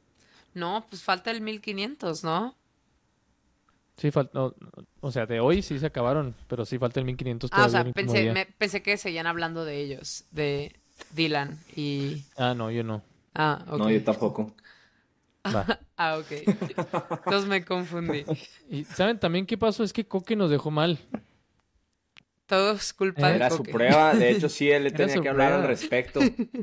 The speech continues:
Speaker 2: <laughs> Ahí estamos haciéndole wing aquí, nomás leyendo lo que nos dice Swim Swam y, pues, olvídate.
Speaker 3: Y no, pues ya no le va a tocar su cheque, mi Torres. Nos vamos a
Speaker 2: Hoy
Speaker 3: tener
Speaker 2: no.
Speaker 3: que dividir entre yo y Dani.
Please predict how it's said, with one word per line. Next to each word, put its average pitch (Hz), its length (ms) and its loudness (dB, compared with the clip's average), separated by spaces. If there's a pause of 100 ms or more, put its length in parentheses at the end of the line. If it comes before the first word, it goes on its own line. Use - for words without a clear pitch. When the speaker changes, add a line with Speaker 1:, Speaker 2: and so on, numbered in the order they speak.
(220)
Speaker 2:
<laughs> - 680 -20
Ahí 123 140 -4
estamos 147 320 0
haciéndole 143 320 4
wing 143 300 2
aquí, 147 280 -2
nomás 147 300 0
leyendo 151 300 2
lo 160 120 4
que 113 520 0 (340)
nos 123 160 -6
dice 127 200 -2
Swim 165 220 -2
Swam 185 320 2
y, 123 200 2
pues, - 240 -8
olvídate. 123 520 0 (240)
Speaker 3:
Y - 60 -2
no, 98 460 -2
pues 117 140 -4
ya 104 100 -2
no 107 80 -2
le 117 120 2
va 117 60 2
a 113 60 -4
tocar 120 280 0
su 127 160 -6
cheque, 113 360 -4
mi 135 120 -4
Torres. 135 600 -4 (400)
Nos 208 180 2
vamos 110 260 0
a 123 40 2
Speaker 2:
Hoy 131 80 4
Speaker 3:
tener 139 160 4
Speaker 2:
no. 160 40 0
Speaker 3:
que 165 100 2
dividir 117 300 6
entre 113 280 -4
yo 104 80 0
y 113 80 0
Dani. 110 320 -2